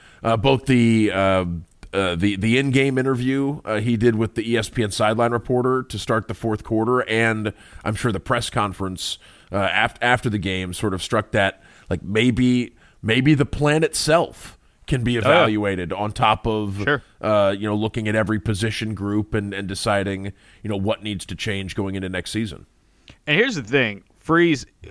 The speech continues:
Speaker 2: this came up again after the game. This came up, uh, when the conversation was about Maryland using the headsets and, and the helmet communication and Auburn not. Freeze has used this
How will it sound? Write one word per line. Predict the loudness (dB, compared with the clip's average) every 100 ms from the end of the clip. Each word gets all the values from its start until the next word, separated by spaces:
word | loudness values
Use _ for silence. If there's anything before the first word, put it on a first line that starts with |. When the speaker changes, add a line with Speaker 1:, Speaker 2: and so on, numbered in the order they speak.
| -16 -14 -2
Speaker 2:
this | 0 2
came | 2 4
up | 2 2
again | 0 0 0 0 -4 -8 _ _ _ _ _ -2
after | 0 0 0
the | 0
game. | 2 2 2 -2 -6
This | -12 -8
came | -4 -2 0
up, | 0 -2 -8 -20 _ _
uh, | -6 -4
when | -4 -8 -8 -10
the | -4
conversation | 0 0 2 0 0 -2
was | -4 -4
about | 0 2 2 0
Maryland | 0 0 0 -2
using | -4 -4
the | -2
headsets | 0 -2 -2 -2 -2 -6
and, | -14 -14 -16 -12
and | -12 -10
the | -8
helmet | -8 -8 -10
communication | -6 -6 -6 -8 -6
and | -2
Auburn | -2 -2 -4
not. | -2 0 -2 -8 -20 -20 -20 _ _ _
Freeze | -4 2 2 4
has | 0 0
used | -2 -2 2
this | 2 2 -4